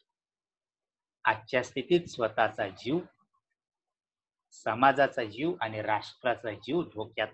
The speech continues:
घालणाऱ्या, आणणाऱ्या तथाकथित या वर्गाला पुन्हा एकदा संत साहित्यातील वेगवेगळ्या अभंगांकडे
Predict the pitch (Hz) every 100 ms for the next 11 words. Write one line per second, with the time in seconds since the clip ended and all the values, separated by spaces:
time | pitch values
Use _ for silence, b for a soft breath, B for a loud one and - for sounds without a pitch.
0 | 110 - 98 98 113 127 131 190 - _
1 | _ _ - 107 117 131 120 110 170 -
2 | _ _ _ _ - 113 151 135 127 -
3 | 208 202 123 107 101 104 104 107 127 90
4 | 90 _ _ _ _ _ _ _ _ _
5 | _ _ _ - 117 156 190 123 110 110
6 | - 123 135 123 117 - 101 123 156 -
7 | 98 - 92 _ _ _ _ _ _ _
8 | _ _ _ _ _ 87 110 120 131 151
9 | 170 165 110 110 135 139 151 139 131 104
10 | 95